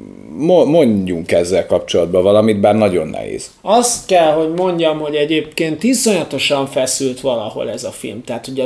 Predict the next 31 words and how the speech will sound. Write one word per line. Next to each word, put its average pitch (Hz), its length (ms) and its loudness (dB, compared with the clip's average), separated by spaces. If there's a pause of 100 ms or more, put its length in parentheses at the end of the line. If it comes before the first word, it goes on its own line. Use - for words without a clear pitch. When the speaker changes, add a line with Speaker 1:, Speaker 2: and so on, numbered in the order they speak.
(120)
Speaker 2:
ami 208 280 0
ez 139 140 2
a 127 100 -4
James 160 380 -4
Wan 123 180 -6
ért, 151 260 -4
az 147 120 -8
az, 147 200 -4
hogy 143 100 -10
ezt 135 220 -8
a 147 40 -6
feszültséget, 135 880 -4
az 139 120 -8
elemi 139 300 2
feszültséget 131 800 -4
föntartsa. 120 720 -6 (640)
Speaker 1:
Hát 143 160 6
az 147 180 4
egy 139 100 6
nagy 127 220 4
erőssége 87 640 2
ennek 85 280 -2
a 92 60 2
filmnek, 90 460 -2
hogy 87 120 0
nem 92 180 -2
sok - 260 -6
üres 82 340 0
járat 80 400 -2
van 80 280 -4
benne, 90 500 -2